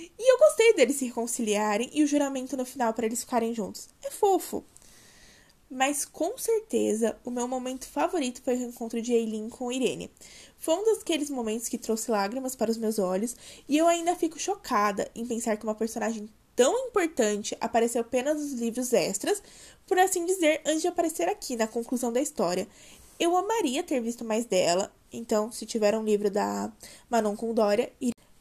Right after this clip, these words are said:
eles estão praticamente convidados para comparecer. E como não comentar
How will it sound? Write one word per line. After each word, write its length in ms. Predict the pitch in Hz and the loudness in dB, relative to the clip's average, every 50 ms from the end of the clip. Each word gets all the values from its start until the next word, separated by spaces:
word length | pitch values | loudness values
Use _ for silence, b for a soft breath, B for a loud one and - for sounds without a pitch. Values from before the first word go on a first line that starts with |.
| _ _ - | _ _ 4
eles 220 | - 247 226 240 240 | 4 6 6 4 2
estão 240 | 233 - 226 214 | 2 0 -2 0
praticamente 500 | 220 220 220 226 - - 233 214 208 214 | 0 0 0 0 -2 -4 -4 -6 -6 -8
convidados 800 | - - 226 220 226 _ _ _ - - 226 214 202 202 208 - | -8 -8 -8 -8 -8 _ _ _ -4 -4 0 2 2 0 0 -2
para 160 | - 220 208 | -4 -6 -8
comparecer. 720 | - 202 208 214 208 - 330 - - 247 196 - - - - - _ _ - - - - - - - - - - - | -8 -8 -6 -4 -2 0 0 2 2 2 2 2 0 -2 -8 -12 _ _ -20 -20 -20 -20 -20 -20 -20 -20 -20 -6 2
E 120 | - 392 403 | 2 2 2
como 400 | - - 466 539 622 587 392 320 | 2 0 0 0 0 0 0 0
não 400 | 277 277 302 427 539 523 453 403 _ _ | 2 2 2 0 0 -4 -10 -14 _ _
comentar 640 | - - 330 294 240 202 220 - 220 208 202 214 | -4 -4 -2 -2 -2 -4 -4 -2 0 0 0 0